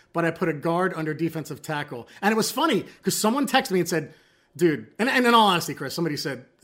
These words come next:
"Look, this paper's better than ever with you guys." And I said, "Oh, thank you. I made a huge mistake under <laughs> defensive tackle." And he's like,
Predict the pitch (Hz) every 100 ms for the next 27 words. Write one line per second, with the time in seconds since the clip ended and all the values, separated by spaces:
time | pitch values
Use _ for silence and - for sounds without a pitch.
0 | 143 147 - _ _ _ _ - 180 -
1 | 180 160 147 117 147 135 127 117 104 -
2 | _ 139 143 120 107 101 147 143 220 160
3 | 247 262 170 120 - - - 208 202 185
4 | 202 165 165 185 170 160 156 143 - 202
5 | 196 - 196 262 - 285 247 240 240 233